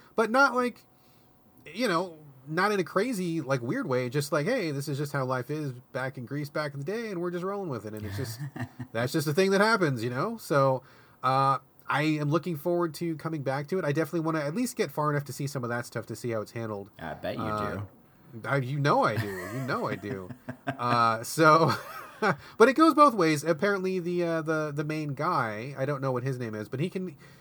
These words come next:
Speaker 1: he can, uh, hook up with the fellas. Cassandra can hook up with the ladies, or, you know, any combination of which, whatever you wanna go. And I think it's cool that a big company like Ubisoft decided to put that in, because it would have been very easy for them to not do that. Nobody would have blinked twice at it.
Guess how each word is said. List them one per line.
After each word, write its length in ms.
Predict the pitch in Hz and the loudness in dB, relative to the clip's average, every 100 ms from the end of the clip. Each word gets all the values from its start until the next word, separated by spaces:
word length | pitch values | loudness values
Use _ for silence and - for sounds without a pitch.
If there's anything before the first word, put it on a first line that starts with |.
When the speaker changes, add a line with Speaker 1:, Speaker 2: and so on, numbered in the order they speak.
| - - | -20 -8
Speaker 1:
he 140 | 170 | -6
can, 280 | - 190 180 | -2 -2 0
uh, 300 | 180 175 160 - | 2 4 2 0
hook 180 | - | -2
up 120 | 185 175 | 0 -2
with 100 | 143 | -4
the 40 | |
fellas. 460 | - 196 208 202 - | -2 0 0 -2 -4
Cassandra 460 | - 139 160 160 | -10 -8 -6 -4
can 120 | 151 143 | -4 -4
hook 140 | 156 | -2
up 140 | 160 | -4
with 80 | 147 | -4
the 60 | 143 | -4
ladies, 460 | 160 180 190 185 143 | -2 -2 -4 -4 -2
or, 280 | 120 117 110 | -2 -2 -4
you 120 | 123 | -6
know, 120 | 107 | -6
any 260 | 131 151 143 | -4 -6 -4
combination 560 | 156 147 147 143 143 | -4 -4 -4 -6 -6
of 140 | 123 110 | -8 -6
which, 440 | 175 180 - - - | -6 -8 -14 -14 -6
whatever 200 | 135 143 | -4 -4
you 120 | 143 | -4
wanna 160 | 135 | -4
go. 400 | 131 180 190 180 - - - | -2 0 0 -2 -8 -20 -10
And 140 | 160 220 | 0 2
I 60 | |
think 120 | 240 | 2
it's 120 | 247 - | 0 0
cool 260 | 247 269 | 0 2
that 120 | 196 170 | 2 0
a 20 | |
big 140 | 185 | -2
company 380 | 170 180 180 180 | -2 -4 -2 -2
like 240 | 165 156 151 | -2 -2 -4
Ubisoft 480 | 180 165 185 175 | -4 0 2 2
decided 400 | 165 139 147 147 | 0 -4 -4 -4
to 60 | 139 | -4
put 180 | 147 143 | -4 -2
that 120 | 139 | 0
in, 160 | 139 135 | -2 -2
because 220 | 135 139 | -2 0
it 80 | 143 | 0
would 140 | 156 | 0
have 100 | 147 | 0
been 100 | 139 | 0
very 280 | 135 156 147 | 0 0 -2
easy 260 | 139 131 | -4 -4
for 120 | 131 131 | -6 -6
them 140 | 123 | -6
to 80 | 120 | -6
not 200 | 120 127 | -4 -4
do 120 | 139 | -4
that. 240 | 139 139 113 | -4 -4 -4
Nobody 240 | 117 117 | -6 -6
would 80 | 113 | -6
have 60 | 110 | -8
blinked 180 | 113 - | -10 -6
twice 260 | 113 113 | -6 -6
at 160 | 117 113 | -8 -8
it. 180 | 113 | -8